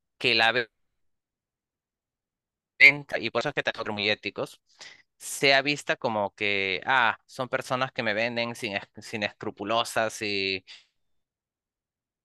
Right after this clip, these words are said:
y solamente quieren mi dinero,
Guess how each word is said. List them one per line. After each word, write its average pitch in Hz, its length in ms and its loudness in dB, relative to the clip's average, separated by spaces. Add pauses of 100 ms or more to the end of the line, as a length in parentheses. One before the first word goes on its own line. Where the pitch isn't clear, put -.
(680)
y 104 120 -8
solamente 113 520 -2
quieren 113 280 -2
mi 107 100 -4
dinero, 104 440 -2